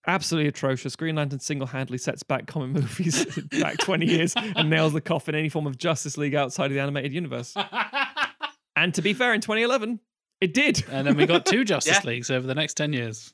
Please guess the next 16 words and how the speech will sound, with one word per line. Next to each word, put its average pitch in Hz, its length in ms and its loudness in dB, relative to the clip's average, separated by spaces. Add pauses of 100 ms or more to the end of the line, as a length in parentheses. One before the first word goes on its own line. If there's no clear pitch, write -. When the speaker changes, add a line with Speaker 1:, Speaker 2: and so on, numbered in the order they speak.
(100)
Speaker 2:
So 123 120 -8
Speaker 1:
Eesh, 117 800 -10
I 123 120 -10
still 120 380 -10
stand 110 200 -8
by 107 80 -6
that. - 280 -10 (120)
Okay, 185 220 -2
so 208 100 -6
yes. 170 320 -6 (1300)
I 135 140 0
own 175 180 2
it 156 40 -2
on 135 60 -4
Blu-ray, 139 280 -6
though. 120 140 -10